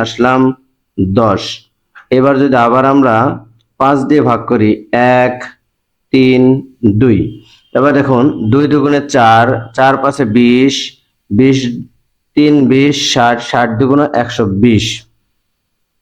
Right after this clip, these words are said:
লসাগু হলো একশো বিশ। এখন আমরা এই একশো বিশকে বিশ দিয়ে ভাগ করব। ভাগ করার পরে যে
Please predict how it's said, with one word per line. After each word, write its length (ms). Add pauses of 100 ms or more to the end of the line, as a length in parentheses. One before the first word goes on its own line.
(640)
লসাগু 360
হলো 160
একশো 260
বিশ। 240 (220)
এখন 240
আমরা 280 (880)
এই 160 (120)
একশো 320
বিশকে 380 (140)
বিশ 260
দিয়ে 180
ভাগ 220 (120)
করব। 280 (760)
ভাগ 280 (180)
করার 320 (120)
পরে 300 (760)
যে 240